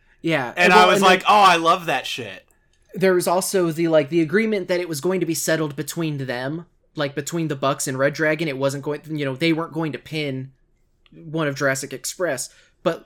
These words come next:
Speaker 1: when, I think it was Matt went for the pinfall first, Kyle O'Reilly broke it up. And he's just like, "Come on, you know, we had the agreement." And then, like, forty-five seconds later,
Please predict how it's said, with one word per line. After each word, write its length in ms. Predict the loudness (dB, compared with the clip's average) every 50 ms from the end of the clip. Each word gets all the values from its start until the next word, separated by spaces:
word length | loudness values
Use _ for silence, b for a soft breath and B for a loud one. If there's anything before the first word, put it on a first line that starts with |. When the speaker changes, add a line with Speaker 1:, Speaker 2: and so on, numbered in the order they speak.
| _
Speaker 1:
when, 600 | -16 -16 -12 -6 -2 -2 -2 0 -2 -4 -6 -6 -6
I 60 | -8
think 180 | -6 -4 -4 -4
it 40 | -4
was 120 | -4 -4
Matt 340 | -6 -4 -4 -4 -4 -6 -8
went 180 | -10 -10 -10 -10
for 100 | -12 -10
the 80 | -10 -8
pinfall 400 | -6 -6 -8 -6 -4 -4 -4 -4
first, 460 | -4 -6 -6 -6 -8 -8 -12 -14 -16 _ _ _ _ _ _ _ -2
Kyle 300 | 2 4 4 6 4 2
O'Reilly 340 | 2 -2 -2 -2 -2 -4 -4
broke 260 | -4 -4 -4 -4 -4
it 80 | -4 -4
up. 280 | -4 -6 -8 -10 _ _ _ _ _ _ _ _ _ _ _ _ _ _ _ _ _ _ _ _ _ -6
And 160 | -6 -4 -4
he's 140 | -4 -6 -8
just 120 | -8 -8 -10
like, 100 | -10 -8
"Come 140 | -4 -4 -2
on, 160 | -2 0 0
you 80 | -2
know, 60 | 0 0
we 100 | 0 0
had 160 | -2 -4 -2
the 100 | -2 -4
agreement." 420 | -2 0 0 -2 -2 -2 -8 -10 _ B B B B B B B _
And 180 | 0 0 0 2
then, 180 | 0 -2 -2 -2
like, 220 | -4 -6 -6 -8 _ _ _ _ _ _ _ _ _ -20 _ _ _ _ _
forty-five 560 | _ 0 0 2 2 0 -2 -2 -2 -2 -2
seconds 320 | -4 -6 -8 -8 -10 -12 -10
later, 380 | -10 -10 -10 -10 -12 -14 -16